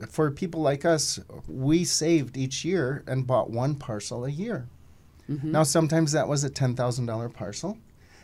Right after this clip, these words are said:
Speaker 1: And when we had windfalls, we bought larger parcels. And, and of course, we're very private, so I'm not gonna talk about other clients. But what we now control is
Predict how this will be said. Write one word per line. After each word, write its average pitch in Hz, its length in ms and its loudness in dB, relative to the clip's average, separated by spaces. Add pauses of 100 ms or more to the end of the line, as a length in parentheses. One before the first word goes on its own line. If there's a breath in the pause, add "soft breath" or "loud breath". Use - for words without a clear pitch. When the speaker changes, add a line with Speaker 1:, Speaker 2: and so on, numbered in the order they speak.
(120)
Speaker 1:
And 143 320 2
when 135 220 4
we 135 120 4
had 135 240 4
windfalls, 131 600 -2
we 135 140 -2 (180)
bought 123 280 -2
larger 170 360 0
parcels. - 640 -6 (400 soft breath)
And, 131 160 2 (100)
and 143 100 2
of 139 80 -4
course, 170 280 2
we're 143 100 4
very 156 240 6
private, 139 420 4
so 123 80 2
I'm 143 80 2
not 151 120 2
gonna 135 160 2
talk 135 260 0
about 120 220 0
other 120 220 0
clients. 113 580 -2 (400 loud breath)
But 127 340 0
what 131 340 0
we 151 140 4
now 147 380 4 (120)
control 139 680 2 (600 soft breath)
is 123 460 0